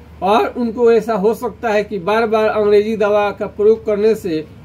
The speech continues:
आपको पथरी बनने लगे। आजकल खूब ज़्यादा हो रहा है और बाजार में तो खाने पीने का आपको भंडारा लगा के लोग बैठे रहते हैं। बस दस पाँच दीजिए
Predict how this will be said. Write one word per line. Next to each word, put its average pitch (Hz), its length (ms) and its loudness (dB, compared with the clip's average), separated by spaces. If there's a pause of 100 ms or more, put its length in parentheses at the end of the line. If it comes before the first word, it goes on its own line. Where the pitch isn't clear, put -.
आपको 190 320 -4
पथरी 208 420 2
बनने 226 320 4
लगे। 190 400 0 (240)
आजकल 214 380 -2
खूब 254 400 -6
ज़्यादा 202 360 2
हो 190 160 0
रहा 180 220 0
है 143 240 -8 (580)
और 214 260 2
बाजार 226 480 2
में 240 220 -2
तो 202 120 -4 (400)
खाने 226 420 -6
पीने 233 380 2
का 220 140 0
आपको 208 420 0 (680)
भंडारा 214 600 2
लगा 233 300 0
के 220 160 -8
लोग 214 220 -2
बैठे 202 280 -4
रहते 196 360 -4
हैं। 143 220 -8 (560)
बस 208 260 0
दस 220 360 0
पाँच 247 200 2
दीजिए 226 580 0